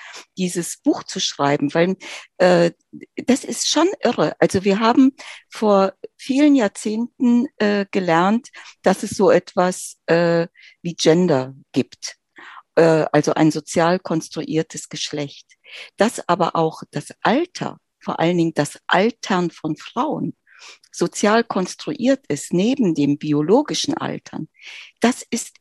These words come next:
überhaupt noch nicht öffentlich diskutiert, obwohl es in der Wissenschaft spätestens seit Mitte der neunziger Jahre den Begriff des Doing Aging gibt,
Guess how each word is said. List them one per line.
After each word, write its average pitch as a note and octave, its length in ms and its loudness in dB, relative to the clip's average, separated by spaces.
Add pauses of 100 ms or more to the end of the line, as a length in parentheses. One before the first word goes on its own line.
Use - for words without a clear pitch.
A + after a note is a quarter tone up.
überhaupt D#4+ 880 -2
noch D4+ 260 2
nicht C4+ 420 2
öffentlich C4 760 -2 (160)
diskutiert, - 880 -4
obwohl C4+ 520 0
es A#3 340 -4
in F#3 140 -2
der D#3+ 160 -2
Wissenschaft A3 560 -4 (420)
spätestens - 800 0
seit E3+ 220 -2
Mitte G#3+ 240 -2
der F#3+ 100 2
neunziger F3+ 460 -2
Jahre E3 420 -2
den F#3 180 -2
Begriff F#3+ 380 -8
des - 220 -12
Doing F#3 360 -4
Aging C#4+ 440 -2
gibt, - 300 -18